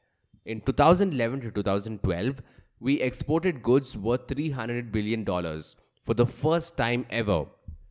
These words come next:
Now, if you try and see how exports have grown since then, you will get a growth rate of three percent each year. Not extraordinary by any stretch of the imagination.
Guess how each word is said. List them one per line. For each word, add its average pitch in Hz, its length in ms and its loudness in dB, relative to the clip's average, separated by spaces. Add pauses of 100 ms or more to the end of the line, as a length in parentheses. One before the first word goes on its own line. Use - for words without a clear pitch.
(140)
Now, 117 100 0
if 139 180 2
you 226 80 6
try 135 220 -2
and 139 180 0
see 135 180 0
how 123 160 0
exports 123 560 0
have 104 140 -2
grown 104 280 4
since 107 320 -4
then, 92 400 2 (280)
you 127 160 4
will 202 140 10
get 175 160 4
a 170 60 2
growth 123 320 2
rate 127 200 2
of 135 140 -4
three 160 220 -4
percent 127 480 0
each 120 280 -4
year. 85 220 2 (360)
Not 113 400 0
extraordinary 160 720 4
by 113 280 0
any 147 280 6
stretch 135 420 0
of 107 80 -6
the 98 120 -2
imagination. 98 840 -2